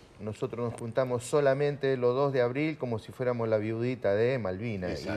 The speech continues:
Speaker 1: n-, y no queremos ser eso.
Speaker 2: Exactamente.
Speaker 1: Y hemos tratado, por lo menos en, en nuestra ciudad y en nuestra provincia, hemos tanto hinchar, hemos logrado que haya un grado de conciencia que no se percibe en la mayoría de los pueblos de, de la Argentina.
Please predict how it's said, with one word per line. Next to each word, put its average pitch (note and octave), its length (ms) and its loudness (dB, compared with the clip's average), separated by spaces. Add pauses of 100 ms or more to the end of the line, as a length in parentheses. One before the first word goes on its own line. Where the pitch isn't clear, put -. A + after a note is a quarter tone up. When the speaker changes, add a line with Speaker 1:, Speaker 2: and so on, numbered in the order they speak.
Speaker 1:
n-, G#2+ 180 -8
y G2+ 60 -12
no A2 140 -4
queremos A2+ 340 -2
ser F2 160 -8
eso. D#2+ 160 -12
Speaker 2:
Exactamente. E2 580 -10
Speaker 1:
Y A2+ 60 0
hemos C#3 200 0
tratado, A#2+ 460 2
por A2+ 80 0
lo A#2 80 0
menos B2+ 460 -2
en, G2+ 320 -8
en G2 100 -8
nuestra G2 480 -4
ciudad B2 440 0
y B2 40 2
en A2+ 80 -2
nuestra G#2+ 240 -6
provincia, C#3 460 -2
hemos A#2 260 -2 (880)
tanto B2+ 480 0
hinchar, A2+ 720 0
hemos B2+ 420 -2
logrado B2 560 2
que C3 240 2
haya C3+ 300 4
un A#2+ 400 -4
grado C#3 240 4
de B2+ 80 0
conciencia F3 560 -2
que C#3+ 80 -6
no D3 100 -2
se D3 140 -6
percibe C3 400 -4
en B2 60 -4
la A#2 60 -2
mayoría A#2 520 -2
de G2 80 0
los F#2 120 -6
pueblos A2+ 360 -2
de, E2+ 300 -4
de D#2+ 160 -8
la F#2+ 80 -2
Argentina. G2+ 520 -8